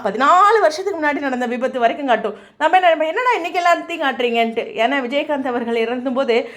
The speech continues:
அவர் பற்றி பழைய வீடியோஸ்லாம் ட்ரெண்ட் ஆகுதுன்னா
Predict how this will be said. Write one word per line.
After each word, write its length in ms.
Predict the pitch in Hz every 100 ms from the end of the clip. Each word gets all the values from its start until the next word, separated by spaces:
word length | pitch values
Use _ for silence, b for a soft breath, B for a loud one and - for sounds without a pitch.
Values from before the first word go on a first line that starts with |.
| B
அவர் 160 | - 277
பற்றி 280 | 294 349 427
பழைய 360 | 269 269 330
வீடியோஸ்லாம் 520 | 311 294 269 294 294 269
ட்ரெண்ட் 260 | 247 254 269
ஆகுதுன்னா 380 | 254 240 285